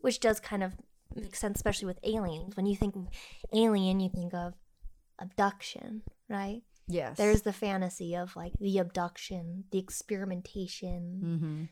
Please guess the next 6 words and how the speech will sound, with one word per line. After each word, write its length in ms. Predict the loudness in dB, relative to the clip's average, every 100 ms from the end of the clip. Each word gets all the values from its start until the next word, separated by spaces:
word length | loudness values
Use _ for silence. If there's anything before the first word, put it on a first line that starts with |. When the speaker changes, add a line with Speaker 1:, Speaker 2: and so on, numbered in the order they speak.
| -6
Speaker 1:
the 380 | -2 0 -2 -4 _ _ -20 -20 -20 -20
probing. 960 | -4 2 4 4 4 4 2 -2 -4 -6 _ _ _ _ _ _ _ -20 -20 -20 -12 -2
Speaker 2:
The 280 | 4 4 4
submission. 880 | 4 4 6 4 4 0 -2 0 4
Speaker 1:
The 100 | 6
submission. 680 | 6 4 2 0 -8 -14